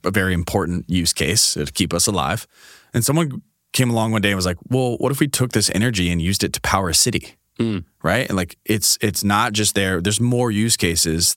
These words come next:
Speaker 1: than to just hydrate, like, we, is actually an energy source. So we think of that as, like, fans, right? They're, they're this group collective, and I don't know how dams or hydro plant work. I just know that sometimes they keep lights on,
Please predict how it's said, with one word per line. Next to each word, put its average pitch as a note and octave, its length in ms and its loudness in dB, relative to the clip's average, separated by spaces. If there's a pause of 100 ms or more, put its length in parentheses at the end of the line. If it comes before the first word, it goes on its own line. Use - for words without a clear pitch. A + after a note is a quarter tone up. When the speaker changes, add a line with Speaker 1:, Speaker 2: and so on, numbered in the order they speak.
Speaker 1:
than E2+ 420 0
to F2 120 -2
just - 200 0 (160)
hydrate, G2+ 480 0
like, D#2+ 160 -4 (120)
we, F2+ 140 -2 (100)
is F2+ 100 0
actually F#2+ 220 0
an F#2 80 0
energy G2 320 0
source. - 400 -2 (600)
So A#2 120 2
we C3+ 100 2
think C#3 160 2
of A#2+ 60 0
that A#2 120 2
as, A2 100 0
like, G#2 120 0
fans, - 440 -2
right? G2+ 200 0
They're, F#2+ 140 2
they're G2 340 0
this G2 320 0 (300)
group - 260 0
collective, F2+ 760 -2 (340)
and F#2+ 300 0 (520)
I A2 120 2
don't D#3+ 120 2
know G2+ 140 -2
how E2 240 -2 (240)
dams F2+ 320 0
or D#2 60 -2
hydro F2 240 0
plant D2 260 -2
work. F#2 180 0
I G2 80 0
just G2 180 0
know G2+ 140 0
that G#2 180 -2
sometimes A2 360 0
they G#2 80 0
keep G#2 180 0
lights A#2 240 0
on, C2 240 -6